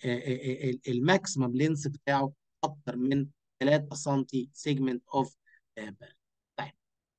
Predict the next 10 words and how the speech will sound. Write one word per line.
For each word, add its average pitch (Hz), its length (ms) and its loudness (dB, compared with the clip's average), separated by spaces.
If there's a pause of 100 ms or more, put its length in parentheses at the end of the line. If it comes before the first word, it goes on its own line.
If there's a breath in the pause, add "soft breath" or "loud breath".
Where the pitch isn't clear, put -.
(880)
نيجي 254 260 10
بقى 254 180 8
لل 208 420 6
L 208 60 4
بعد 147 240 2
كده 190 400 2
اللي 120 160 -2 (100)
هي 196 140 6
الليجنز. 233 560 2 (120)
انا 320 180 4